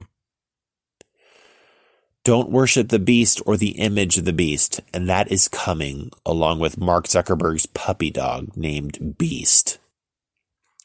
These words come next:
Mark, Beast of the Mark. <laughs> Beast of the Mark. Maybe that's the, the symbol of what's coming.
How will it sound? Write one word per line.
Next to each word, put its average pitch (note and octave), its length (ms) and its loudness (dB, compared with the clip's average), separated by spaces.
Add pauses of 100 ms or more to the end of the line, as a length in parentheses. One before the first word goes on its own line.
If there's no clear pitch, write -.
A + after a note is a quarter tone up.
(200)
Mark, F#2+ 400 0 (840)
Beast D3+ 360 6
of D#3 140 6
the C#3 80 4
Mark. B2+ 540 2 (680)
<laughs> - 800 -16
Beast A#2+ 460 2
of G#2 200 0
the A2 100 6
Mark. F#2+ 440 0 (1400)
Maybe G#2+ 380 6
that's G#2+ 400 6
the, G2 500 6
the F#2 140 2
symbol G2 640 4
of F2 200 -2
what's F2+ 240 2
coming. E2+ 460 -4